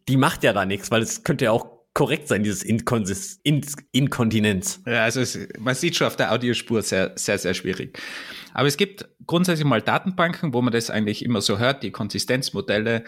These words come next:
Speaker 2: und Eventual Consistency, hast du ja schon gesagt, war ja mal dann der gro-, das große Schlagwort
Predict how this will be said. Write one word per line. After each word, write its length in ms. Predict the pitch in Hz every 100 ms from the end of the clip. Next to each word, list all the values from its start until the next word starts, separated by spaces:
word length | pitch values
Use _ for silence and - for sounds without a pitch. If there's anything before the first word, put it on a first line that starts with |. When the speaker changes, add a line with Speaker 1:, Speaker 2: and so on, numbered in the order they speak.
| - - -
Speaker 2:
und 300 | 95 95 98
Eventual 500 | 101 107 - 107 95
Consistency, 600 | 110 107 135 127 113 113
hast 160 | 98
du 40 | 104
ja 60 |
schon 160 | 101 104
gesagt, 420 | 90 131 120 120 101
war 120 | 78
ja 120 | 101
mal 140 | 98
dann 180 | 92 95
der 100 | 92
gro-, 120 | -
das 200 | - 110
große 300 | - 110 -
Schlagwort 580 | 110 123 123 117 110 -